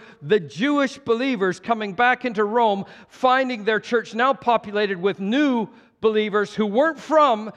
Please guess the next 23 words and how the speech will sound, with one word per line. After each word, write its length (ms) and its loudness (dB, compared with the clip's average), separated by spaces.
the 160 2
chosen 520 0
people, 460 -4
who 60 -4
weren't 420 0
God's 480 0
precious 680 -2
ones. 880 -4
Paul's 320 2
now 220 4
reminding 500 0
them 160 -4
he's 160 -6
got 160 -2
other 180 -6
children. 480 -12
This 140 -14
is 120 -10
not 400 -4
just 540 -6
about 500 -4
you. 220 -6
Now, 240 -10